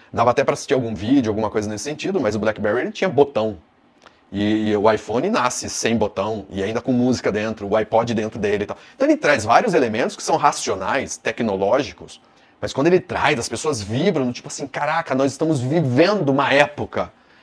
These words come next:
É como se ele estivesse criando uma cultura e trazendo as pessoas pra tribo dele. Esse é o ponto muito importante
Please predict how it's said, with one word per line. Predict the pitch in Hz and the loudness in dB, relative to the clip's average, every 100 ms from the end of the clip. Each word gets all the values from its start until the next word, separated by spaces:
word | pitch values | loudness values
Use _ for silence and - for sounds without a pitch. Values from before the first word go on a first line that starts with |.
| _ | _
É | - | -2
como | 143 | -2
se | 147 | -2
ele | 151 | 2
estivesse | 160 - | 0 0
criando | 143 143 | 2 2
uma | 147 | 2
cultura | 139 151 - 147 165 170 127 98 | 0 -4 -2 0 2 4 2 0
e | |
trazendo | 104 113 139 | -4 -2 -2
as | 151 | -2
pessoas | 151 - 156 | -4 0 0
pra | 170 | 0
tribo | - 170 180 | 6 6 8
dele. | 202 143 104 95 _ _ - _ | 6 4 4 -6 _ _ -20 _
Esse | 123 196 233 | 2 2 4
é | 220 | 4
o | 214 | 4
ponto | - 175 208 285 294 165 | 6 8 10 8 4 2
muito | 135 131 143 | 4 6 6
importante | 131 127 117 120 135 156 220 | 2 2 2 4 4 0 -8